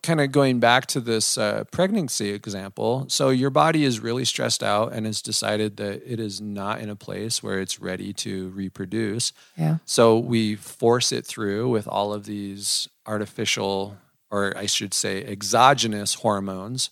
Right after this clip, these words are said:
Speaker 2: Mm-hmm.
Speaker 1: And, and let's say that you are one of the thirty percent or however many that are able to get pregnant instead.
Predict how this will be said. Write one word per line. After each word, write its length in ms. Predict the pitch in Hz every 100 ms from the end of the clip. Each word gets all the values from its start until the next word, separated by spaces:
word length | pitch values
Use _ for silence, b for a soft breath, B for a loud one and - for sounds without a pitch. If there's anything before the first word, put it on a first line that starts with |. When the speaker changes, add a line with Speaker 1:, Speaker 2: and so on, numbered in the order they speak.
| -
Speaker 2:
Mm-hmm. 400 | 143 151 156 156
Speaker 1:
And, 500 | 123 117 113 113 120 - _ _
and 340 | 127 123 120 127
let's 200 | 127 -
say 200 | 127 120
that 140 | 117
you 200 | 113 113
are 180 | 127 160
one 140 | 131 113
of 140 | 101
the 180 | 107 101
thirty 320 | - 107 107
percent 540 | - 104 - 98 110
or 380 | 107 104 101 98 -
however 420 | 117 107 104 101
many 280 | 98 101 104
that 160 | 104
are 100 | 107
able 300 | - 135 139
to 80 | 120
get 160 | 110 -
pregnant 340 | 107 101 101
instead. 460 | 101 - 101 104